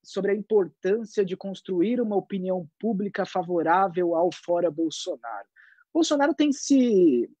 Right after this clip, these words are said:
tem se, se fiado muito nessa questão da suposta divisão entre economia e saúde em meio à pandemia. E é preciso também desmistificar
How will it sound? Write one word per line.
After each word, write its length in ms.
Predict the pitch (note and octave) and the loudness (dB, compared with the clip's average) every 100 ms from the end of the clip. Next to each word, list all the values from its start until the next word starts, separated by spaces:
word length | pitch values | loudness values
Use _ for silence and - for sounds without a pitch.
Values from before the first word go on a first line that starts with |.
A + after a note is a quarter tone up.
| - | -10
tem 120 | B3 | -8
se, 380 | - - B3+ G#3 _ _ _ _ _ _ - _ | -8 -2 -2 -4 _ _ _ _ _ _ -20 _
se 200 | - - | -8 -6
fiado 320 | - C4+ C4 | 2 4 4
muito 320 | A3 A#3 C#4 A#3 | 4 4 2 -2
nessa 260 | G#3+ G#3+ | -2 -4
questão 480 | G#3+ F#3+ - - B3 | 0 0 0 -2 0
da 100 | A#3 | 0
suposta 640 | G#3 G3 - G#3 B3 - | 0 -4 -2 -4 -4 -2
divisão 440 | G#3 F#3+ G3 F#3 G#3+ | -2 0 -2 0 -2
entre 220 | G#3 G3+ | 0 -4
economia 720 | - G3+ G3 F3 G3+ B3+ A#3+ - | 0 0 0 -2 0 0 -2 -8
e 40 | G#3 | -12
saúde 720 | - G#3+ F3 F#3 F3 C#3 C3 - | -6 0 4 4 2 -4 -10 -8
em 120 | D#3+ | -4
meio 260 | D#3+ D#3+ | 2 4
à 60 | D3+ | 2
pandemia. 600 | E3 D#3+ D3+ C3+ B2+ A#2 _ _ _ - | -2 -2 -2 -4 -10 -10 _ _ _ -4
E 100 | C4 | -2
é 60 | |
preciso 500 | D4 B3 G3 C4+ A#3 | 0 -2 2 2 2
também 380 | G3+ G3 F3 F3+ | 0 0 2 0
desmistificar 1040 | E3+ F#3 F#3+ E3 - E3+ - - F#3 G3 | 0 -2 -2 -4 -6 -4 -4 -4 -2 -2